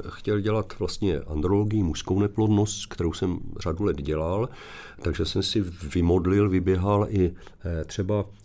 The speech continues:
eh, práci ve výzkumném ústavu veterinárním v Brně, kde jsem dojížděl prostě na výzkum, který s-, s-, byl tehdy u pana asistenta Věžníka, nyní, eh, už pana profesora,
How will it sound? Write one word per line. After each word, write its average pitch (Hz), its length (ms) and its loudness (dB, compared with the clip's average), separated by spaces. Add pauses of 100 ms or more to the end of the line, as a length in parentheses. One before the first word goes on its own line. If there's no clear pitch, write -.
(100)
eh, 80 500 -2
práci 80 360 0
ve 101 120 4
výzkumném 98 500 0
ústavu 101 320 2
veterinárním 98 880 4
v 85 80 0
Brně, 98 540 4 (220)
kde 80 120 -4
jsem 90 220 0
dojížděl 95 500 0
prostě - 300 -4
na 95 160 0
výzkum, 87 640 0
který 101 440 2 (100)
s-, - 240 -8
s-, - 300 -14
byl 87 360 -2 (220)
tehdy 85 280 -2
u 85 100 -2
pana 87 220 -2
asistenta 92 560 -2
Věžníka, 92 440 4
nyní, 90 280 4 (100)
eh, 101 40 -2 (400)
už 87 200 -4
pana 85 200 0
profesora, 95 560 0